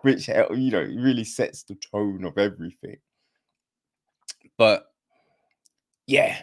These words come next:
there's some weird shit going on, right? The grandma's dirty rich, so you know everyone's vying for shit. But, yeah,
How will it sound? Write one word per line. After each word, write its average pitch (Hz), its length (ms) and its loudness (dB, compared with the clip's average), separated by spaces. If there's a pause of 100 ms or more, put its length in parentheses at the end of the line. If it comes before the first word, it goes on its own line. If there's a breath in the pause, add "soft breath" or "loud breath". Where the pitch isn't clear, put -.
(160)
there's 123 220 -2
some 120 200 0
weird 107 280 0
shit - 280 -8
going 82 380 -4
on, 73 240 -12 (360)
right? 104 340 -6 (960)
The - 60 -18
grandma's 104 800 -8 (640)
dirty 104 400 -2
rich, - 640 -10 (300)
so - 160 -10
you 104 180 -6
know 110 460 -4
everyone's 95 400 -6
vying 92 800 -6
for 90 400 -10
shit. - 760 -6 (1000)
But, 120 120 -4
yeah, 127 220 -6